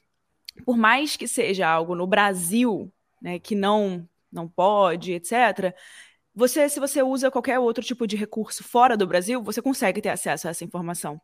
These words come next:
Então, assim, querendo ou não, é algo que faz parte da nossa vida. Vai fazer, certa forma, de parte da nossa vida.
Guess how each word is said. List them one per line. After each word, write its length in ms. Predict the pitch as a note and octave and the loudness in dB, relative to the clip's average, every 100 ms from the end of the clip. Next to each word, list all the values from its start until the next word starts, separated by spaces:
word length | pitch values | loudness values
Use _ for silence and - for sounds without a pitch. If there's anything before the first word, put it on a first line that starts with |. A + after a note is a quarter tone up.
| _ - - - | _ -20 -20 -12
Então, 160 | G3+ B3 | -2 -2
assim, 160 | B3 | -2
querendo 320 | A3+ G#3+ B3+ C#4 | -4 -2 -2 -2
ou 80 | |
não, 240 | A3 A#3+ B3 | -2 -2 -2
é 100 | G3+ | -2
algo 380 | E3+ A3 G#3+ G3+ | -2 -2 -4 -8
que 160 | A3+ | -10
faz 280 | - A3 C4 | -2 0 0
parte 320 | - B3 - | 0 -2 -2
da 80 | G#3+ | -2
nossa 240 | F#3 - | -2 -4
vida. 360 | F3+ E3 C#3 - _ _ _ _ _ | -6 -8 -10 -14 _ _ _ _ _
Vai 200 | F#3+ A3+ | 0 0
fazer, 240 | - G#3 | 0 -4
certa 260 | G3 G3+ F#3 | -4 -6 -8
forma, 260 | - F#3 F3 | -10 -8 -10
de 100 | - | -8
parte 320 | E3 E3 - | -10 -10 -8
da 100 | D#3+ | -8
nossa 260 | D#3 - | -6 -8
vida. 280 | D#3+ D3 D#3 | -10 -12 -12